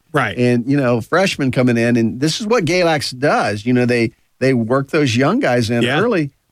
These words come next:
Speaker 2: That's what some of the better teams do. You think, "Well, how do you get a freshman ready?" Well, you get him ready by pulling him in towards the end of the game and letting him run, letting him get the ball.
Speaker 1: Right. And that, and that's the thing with Galax. And, you know, we just had the opportunity to talk to Coach Allen here. And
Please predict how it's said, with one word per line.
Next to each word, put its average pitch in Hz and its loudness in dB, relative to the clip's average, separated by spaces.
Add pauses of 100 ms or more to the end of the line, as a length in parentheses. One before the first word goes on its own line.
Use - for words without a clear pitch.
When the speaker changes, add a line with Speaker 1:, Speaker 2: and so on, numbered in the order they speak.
(120)
Speaker 2:
That's 139 -4
what 170 -2
some 165 0
of 156 4
the 139 2
better 214 2
teams 139 0
do. 175 2 (440)
You 147 -2
think, 143 0
"Well, 131 0
how 165 0
do 202 2
you 185 0
get 160 0
a 135 2
freshman 143 0
ready?" 160 0
Well, 165 0
you 170 0
get 180 0
him 202 2
ready 170 0 (360)
by 147 0
pulling 175 0
him 165 2
in 165 2
towards 160 -2
the 151 0
end 151 2
of 131 0
the 131 -2
game 180 0
and 135 4
letting 135 0
him 117 2
run, 110 0
letting 127 -2
him 120 2
get 120 0
the 107 -4
ball. 98 2
Speaker 1:
Right. 139 -2 (160)
And 147 -6
that, 170 -2
and 180 -2
that's 208 0
the 175 -2
thing 139 -2
with 117 -4
Galax. 110 -2
And, 127 -6
you 127 -4
know, 117 -2
we 131 0
just 127 0
had 123 0
the 117 -2
opportunity 113 -2
to 101 -6
talk 117 -2
to - -12
Coach 113 -2
Allen 110 -2
here. 110 0
And 120 -2